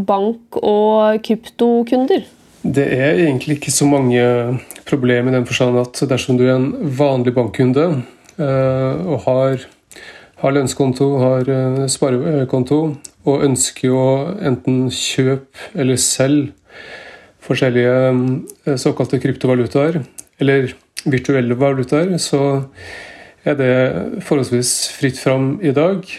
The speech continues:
Speaker 2: Det kan være, eh, sånn som for min egen del, at du må gå inn på nettbanken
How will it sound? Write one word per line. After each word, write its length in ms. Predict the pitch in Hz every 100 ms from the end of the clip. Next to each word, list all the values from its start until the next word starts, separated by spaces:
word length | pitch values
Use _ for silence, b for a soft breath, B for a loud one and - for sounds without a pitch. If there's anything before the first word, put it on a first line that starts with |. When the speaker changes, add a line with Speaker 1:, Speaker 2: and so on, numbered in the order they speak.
| -
Speaker 2:
Det 240 | 196 147 147
kan 360 | - 143 156 147
være, 320 | 151 185 196
eh, 400 | 196 180 160 165
sånn 300 | 160 156 147
som 240 | - 151 139
for 140 | 147
min 100 | 139
egen 240 | 139 120 127
del, 220 | 170 180
at 160 | 156
du 120 | - 147
må 360 | 143 139 135
gå 140 | 139 139
inn 160 | 127
på 80 | 127
nettbanken 720 | 131 127 - 113 - 147 160